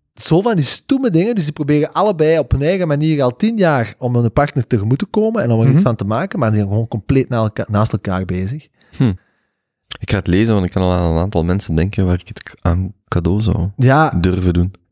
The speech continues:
Speaker 1: Allee, ik vond dat zo ongelooflijk, want dat zijn dan zo van die dingen, dat is een boekje, allee, je zet er echt op een, op een namiddag zet er door, hè. Als je er
Speaker 2: Mhm.
Speaker 1: eigenlijk bij neerzet en je, je, je leest even door, 's middags, hè, tot als je in bed klopt, je zet er gewoon door, hè.
Speaker 3: Mhm.
Speaker 1: Allee, minder lang ook. En dan denk ik echt, "Boeg, als je,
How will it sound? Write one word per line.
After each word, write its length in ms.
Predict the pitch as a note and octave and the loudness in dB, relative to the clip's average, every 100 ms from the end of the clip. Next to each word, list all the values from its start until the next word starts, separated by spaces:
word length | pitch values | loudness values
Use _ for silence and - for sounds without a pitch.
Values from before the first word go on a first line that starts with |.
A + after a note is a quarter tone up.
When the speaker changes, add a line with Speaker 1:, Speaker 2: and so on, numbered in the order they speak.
| _ | _
Speaker 1:
Allee, 200 | C#3+ C3+ | -2 0
ik 140 | D3 | 0
vond 160 | - D#3+ | 0 2
dat 100 | C#3 | 2
zo 100 | D#3+ E3 | 2 2
ongelooflijk, 580 | F#3 G3 F#3 F#3 - D#3+ | 2 4 4 4 2 0
want 120 | D3+ | 0
dat 100 | C3+ | 0
zijn 120 | E3 | 2
dan 80 | D3 | 2
zo 80 | C#3 | 2
van 120 | C3+ | 2
die 120 | C3+ A2 | 2 2
dingen, 260 | C3 F#3+ | 0 2
dat 80 | D#3 | 0
is 60 | C3+ | 0
een 100 | A#2+ | 0
boekje, 340 | D#3+ - G#3 | -2 -2 -4
allee, 200 | C3 A2+ | 0 0
je 80 | G2+ | 0
zet 180 | G#2+ G#2+ | -2 -4
er 60 | - | -4
echt 240 | C#3+ - | -6 -4
op 120 | - G#2 | -8 -8
een, 100 | - _ | -10 _
op 140 | - - | -20 -14
een 60 | |
namiddag 400 | F2+ E2+ C3+ D#3+ - | -12 -6 -4 -4 -4
zet 140 | F2 | -8
er 100 | F2+ - | -8 0
door, 300 | C3+ G#2+ G2 | 2 2 0
hè. 100 | A#2 | -2
Als 80 | G#2+ | 0
je 60 | |
er 60 | A#2+ | 2
Speaker 2:
Mhm. 40 | A2 | 4
Speaker 1:
eigenlijk 280 | C3 A2 G2 | 4 2 2
bij 100 | G#2 | 2
neerzet 500 | B2 F#3 G3+ A3 - | 2 0 0 -2 -2
en 100 | A#2 | -2
je, 80 | G#2+ G#2 | -2 -4
je, 100 | G#2 G2 G#2 | -4 -2 0
je 80 | |
leest 220 | A2 A#2+ - | 2 2 0
even 260 | - G2 | -2 -2
door, 280 | A#2 C3+ F3 | 0 0 0
's 80 | - | -2
middags, 320 | F3+ F3+ D#3+ | 0 0 0
hè, 300 | - D#3+ A#2+ | 0 0 2
tot 200 | - A#2 | 0 0
als 160 | A2 - | -2 -2
je 60 | |
in 60 | G2 | 0
bed 180 | A#2 - | 0 0
klopt, 240 | - - | -4 0
je 60 | G#2 | -2
zet 120 | G2 | 0
er 60 | |
gewoon 200 | F#2+ D#3 A#2 | 2 2 2
door, 300 | G#2+ C3 F2+ | 2 2 2
hè. 180 | D#2+ E2 | -2 -2
Speaker 3:
Mhm. 120 | D#2+ - - | -4 -8 -6
Speaker 1:
Allee, 260 | A2 F2+ | -4 -2
minder 320 | F2+ B2 C3 | -2 -2 -2
lang 160 | G2 G#2 | -2 0
ook. 180 | C#3 - - - - - - - - - | -2 -4 -18 -20 -20 -20 -20 -20 -18 -4
En 100 | C3+ | 0
dan 120 | C3+ | 2
denk 180 | C#3+ C3 | 0 -2
ik 100 | - | -8
echt, 360 | - C#3+ - - | -2 -2 -2 -4
"Boeg, 400 | - B2+ - - - | -2 -2 -2 -6 -4
als 240 | - | -2
je, 60 | - | -2